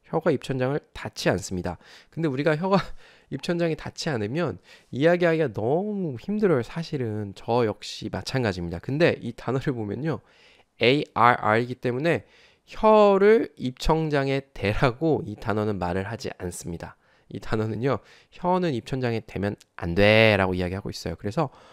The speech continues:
어, 어, 어 하셔야 돼요. 어, A가 어 발음이니까요. 어, 어, 이렇게 rival, rival. 이렇게 됩니다. 어, arrival.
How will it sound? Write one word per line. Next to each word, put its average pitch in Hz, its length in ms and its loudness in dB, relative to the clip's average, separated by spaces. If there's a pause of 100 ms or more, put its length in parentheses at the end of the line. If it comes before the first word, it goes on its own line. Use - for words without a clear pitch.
(180)
어, 113 80 2
어, 113 1160 8 (880)
어 98 340 6
하셔야 165 260 0
돼요. 95 120 -2 (200)
어, 190 200 6 (220)
A가 117 280 4
어 110 180 6
발음이니까요. 123 600 2 (340)
어, 98 540 8 (320)
어, 98 680 4
이렇게 113 260 -2 (140)
rival, 104 960 8 (520)
rival. 98 1000 6 (380)
이렇게 139 340 4
됩니다. 92 400 -4
어, 110 920 6 (420)
arrival. 107 1500 10